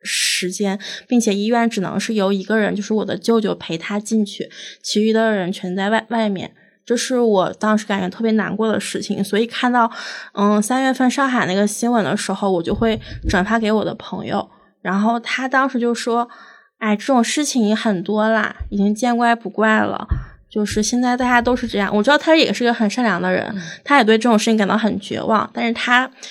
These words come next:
Speaker 1: 给我反馈出来的态度让我觉得我特别崩溃，
Speaker 2: 嗯。
Speaker 1: 然后我当时就给他讲了，我说我姥爷这个事情，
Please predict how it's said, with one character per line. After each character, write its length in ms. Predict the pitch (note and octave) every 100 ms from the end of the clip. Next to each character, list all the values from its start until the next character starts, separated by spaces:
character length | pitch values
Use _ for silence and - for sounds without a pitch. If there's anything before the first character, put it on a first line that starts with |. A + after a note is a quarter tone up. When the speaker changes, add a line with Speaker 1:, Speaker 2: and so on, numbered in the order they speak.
| -
Speaker 1:
给 80 | G#3
我 60 |
反 160 | A3 A3
馈 120 | G3+
出 120 | A3
来 100 | A3
的 100 | G#3+ G3+
态 340 | - C4 G#3+
度 200 | G#3+ -
让 200 | A3+ A#3
我 100 | G3+
觉 300 | F#3+ - F3+
得 200 | G3 G3+ - - - _ _
我 140 | -
特 140 | F#3+ G#3+
别 80 | G#3
崩 260 | G3+ F3+
溃， 220 | G3 -
Speaker 2:
嗯。 400 | G#3+ _ - - -
Speaker 1:
然 100 | G#3
后 60 | G3+
我 40 |
当 200 | F#3+ G#3+
时 180 | G#3+ A3
就 80 | G#3
给 100 | G3
他 240 | - A3
讲 240 | A3 A3 D#3+ -
了， 200 | - - - - - -
我 140 | F3
说 160 | F#3 - _ _ _ _ _
我 220 | - A3 G#3
姥 140 | G3 -
爷 40 |
这 120 | -
个 120 | G#3 G3+
事 220 | - G#3+
情， 400 | G#3+ G#3 F#3+